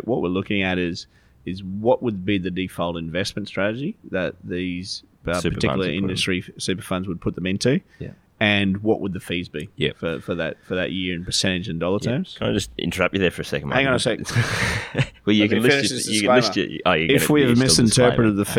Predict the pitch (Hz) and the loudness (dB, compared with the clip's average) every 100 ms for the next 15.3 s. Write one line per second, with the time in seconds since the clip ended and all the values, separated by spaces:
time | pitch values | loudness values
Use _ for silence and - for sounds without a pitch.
0 | 113 107 - 98 87 110 104 92 95 95 | 4 2 0 -2 0 2 4 4 4 4
1 | 131 - 85 110 71 78 - 98 104 - | 2 0 0 2 2 0 2 2 4 2
2 | 98 82 80 127 - _ _ _ - - | 2 2 2 -2 -2 _ _ _ -18 -2
3 | 107 101 92 104 117 120 110 101 101 - | 2 4 4 4 4 2 2 2 2 2
4 | 101 98 98 101 95 92 90 101 110 - | 0 0 0 2 0 -2 -6 -6 -8 -4
5 | 113 - 101 90 92 95 - 90 - 107 | -2 0 2 2 2 0 0 -2 -2 -2
6 | 101 87 98 - _ - - 98 - 110 | 0 -2 -6 -10 _ -12 -12 -4 0 2
7 | - 104 - 95 82 85 101 87 76 85 | 4 2 0 -6 -4 -2 0 0 -2 -4
8 | 120 _ _ _ - - - - 98 107 | -6 _ _ _ -20 -20 -12 -2 -2 2
9 | 117 117 - 120 107 98 107 101 98 95 | 0 0 0 2 4 2 4 4 4 2
10 | 92 90 92 101 110 101 98 - 110 95 | 2 2 2 2 2 2 0 0 -2 0
11 | 95 - - - 101 110 - 76 101 - | 0 -4 -8 0 2 2 -2 -4 -6 -10
12 | - - - - - - _ _ 95 98 | -14 -14 -16 -18 -20 -20 _ _ -4 0
13 | - 110 - 92 78 - - 101 87 - | 2 2 4 2 2 -4 -8 -6 -4 0
14 | 98 - 90 92 - 87 - 101 - 90 | 0 2 0 0 -4 -4 -2 -2 -2 -2
15 | - 87 87 | -2 0 -2